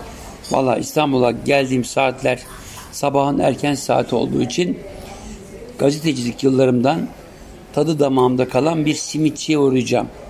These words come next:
Karaköy'deki simitçi fırınım benim. Az önce çıktım, çayımı içtim, simidim bir, bir parçasını da aldım, cebime sakladım. O simidin bir özelliği var ki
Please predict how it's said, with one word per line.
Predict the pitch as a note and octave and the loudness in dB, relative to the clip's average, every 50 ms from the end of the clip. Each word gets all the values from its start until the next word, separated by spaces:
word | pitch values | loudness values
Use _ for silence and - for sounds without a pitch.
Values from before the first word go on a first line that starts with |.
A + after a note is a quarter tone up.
| - - - - - - - - - | -18 -18 -20 -20 -20 -20 -20 -14 -2
Karaköy'deki | - C3 C3+ C#3+ C#3 - C3+ B2 A#2 A#2 G#2+ - - D#3+ F3 F3 - - - - - - - - - | 0 2 4 4 2 2 2 2 2 0 0 0 0 -2 -2 -2 -6 -14 -20 -20 -20 -20 -20 -20 -16
simitçi | - - - - D#3 C#3+ C3+ - - - D#3 | -12 -8 -2 2 4 4 2 2 -2 -4 -4
fırınım | C3 A#2 B2+ B2+ B2+ C3+ C3+ C3 A#2+ | -2 2 4 4 6 6 6 6 4
benim. | G#2+ A#2+ G#2+ - F2+ - - - - - - - - - - - - - - - - | 4 2 2 2 0 -4 -8 -12 -18 -18 -18 -18 -18 -18 -18 -18 -20 -20 -20 -8 -2
Az | C#3 C#3+ B2+ | -2 2 4
önce | C3+ C3+ B2+ A2+ A#2+ A2 | 4 4 4 4 0 -2
çıktım, | - - C3+ A#2+ - - E3 E3 E3+ - - - - - - - - - - - - - - - | -2 -4 -6 -6 -2 -2 0 0 0 -2 -4 -8 -14 -16 -16 -14 -14 -16 -18 -20 -20 -20 -16 -2
çayımı | - C#3+ C3+ C3+ C3+ B2+ B2+ C3+ | 2 4 6 6 6 6 4 4
içtim, | E3+ A#3 - - - - D#3 D#3+ D#3+ C4 A3+ F#2 - - - - | 2 0 -2 -4 0 2 2 2 2 0 -2 -4 -6 -8 -10 -8
simidim | - - - C3+ C3+ C3+ B2 B2 C3+ B2+ - - - - - - - - - - - - - - - - - - - - - - - - - | -8 0 4 6 6 6 6 4 4 2 2 -2 -6 -10 -16 -18 -18 -20 -20 -20 -20 -20 -20 -20 -20 -20 -20 -20 -20 -20 -20 -20 -18 -10 -2
bir, | - D#3+ C3+ B2 - | 0 2 2 2 2
bir | - D#3 | 0 -2
parçasını | D3 - C3+ A#2+ A2+ - A#2+ - - C3+ | 2 2 2 2 0 -2 -4 0 2 2
da | C#3 - | 4 4
aldım, | - C3 B2+ C#3 D3 C#3+ | 4 2 2 2 2 2
cebime | B2 B2 A#2+ A#2+ B2+ C3 | 2 2 2 4 4 2
sakladım. | B2 - B2+ A#2 - - A#2+ - - - - - - - - - - - - - - - - - | 2 2 -2 -2 0 0 0 0 0 -4 -6 -8 -14 -18 -18 -18 -18 -18 -18 -18 -18 -20 -8 -2
O | - C#3 | 0 0
simidin | C3 - - D3+ D#3 D#3 C#3+ C#3 C#3+ C3+ | 0 0 0 2 4 4 6 6 4 6
bir | C3+ | 6
özelliği | - - B2+ A#2+ A#2+ C3 B2+ B2+ B2+ B2 B2 A#2+ | 4 4 4 4 4 4 4 4 4 4 4 4
var | C3 D3+ D#3+ C#3+ - | 4 4 4 2 2
ki | - B2 C3+ - | 0 -2 -2 -2